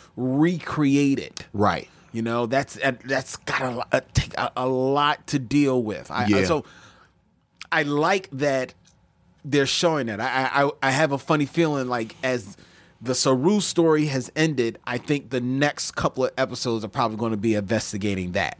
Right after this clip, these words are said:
Speaker 2: Right.
Speaker 1: a little bit more.
Speaker 2: Right.
Speaker 1: My question, though,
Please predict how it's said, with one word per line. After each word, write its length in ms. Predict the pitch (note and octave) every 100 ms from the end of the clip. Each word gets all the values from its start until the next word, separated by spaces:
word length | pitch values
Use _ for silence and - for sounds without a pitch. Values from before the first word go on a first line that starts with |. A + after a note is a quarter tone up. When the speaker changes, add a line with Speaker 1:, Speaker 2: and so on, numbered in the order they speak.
| _
Speaker 2:
Right. 340 | G2+ F#2+ F2 -
Speaker 1:
a 60 |
little 240 | A2+ G2+ F#2+
bit 180 | F#2
more. 140 | G2+ F#2+
Speaker 2:
Right. 180 | F2 - - - - - -
Speaker 1:
My 160 | - D4
question, 520 | C#4 F4+ E4+ G3 F3
though, 300 | B2 G#2+ F#2+